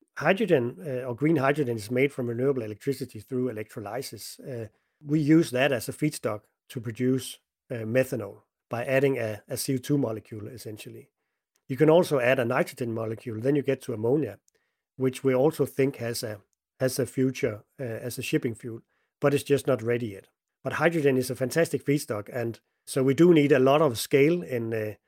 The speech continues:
in electrolyzers and electrolyzer capacity in the world to enable that we can also make green methanol.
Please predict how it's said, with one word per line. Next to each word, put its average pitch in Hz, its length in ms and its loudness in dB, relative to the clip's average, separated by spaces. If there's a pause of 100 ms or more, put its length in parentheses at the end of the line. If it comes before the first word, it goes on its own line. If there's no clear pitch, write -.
(320)
in 123 100 -6
electrolyzers 135 880 0
and 113 200 -10
electrolyzer 131 840 -4
capacity 143 600 -2
in 135 80 0
the 131 80 -2
world 151 280 -2 (340)
to 127 120 -2
enable 135 400 0
that 110 140 -6
we 113 100 -4
can 120 140 -6
also 120 640 -4
make 120 340 -6 (120)
green 123 200 -4
methanol. 120 400 -8